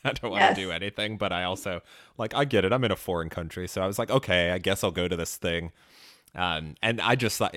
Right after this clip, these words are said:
Speaker 1: I thought it was hysterical, and I, I bought the, <laughs> the D V D, who were three other people, not the people in the show.
Speaker 2: Oh, wow.
Speaker 1: But
Speaker 2: That's
Speaker 1: I,
Speaker 2: awesome.
Speaker 1: I, I thought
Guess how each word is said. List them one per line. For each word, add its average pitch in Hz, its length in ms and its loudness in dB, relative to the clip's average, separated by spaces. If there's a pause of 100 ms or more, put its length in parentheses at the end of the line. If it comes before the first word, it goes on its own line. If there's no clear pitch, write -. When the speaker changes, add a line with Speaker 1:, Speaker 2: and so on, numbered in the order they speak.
Speaker 1:
I 107 120 0
thought 110 160 0
it 90 40 -2
was 87 140 -6
hysterical, 82 800 -4
and 87 120 -8
I, 85 340 -6 (240)
I 82 260 -6
bought 87 360 2
the, 85 240 -2
<laughs> - 40 -20
the 120 120 4
D 107 200 0
V 101 120 0
D, 92 200 0
who 123 100 0
were 120 120 2
three 147 400 0
other 117 260 4
people, 110 400 -2
not 95 260 -2
the 120 80 -2
people 147 400 -4
in 139 100 2
the 123 100 -4
show. - 340 -2 (500)
Speaker 2:
Oh, 214 180 6
wow. 180 220 6
Speaker 1:
But 107 160 6
Speaker 2:
That's 180 200 -2
Speaker 1:
I, - 140 4 (200)
Speaker 2:
awesome. - 200 -8 (440)
Speaker 1:
I, 104 200 0
I 95 120 0
thought 90 360 0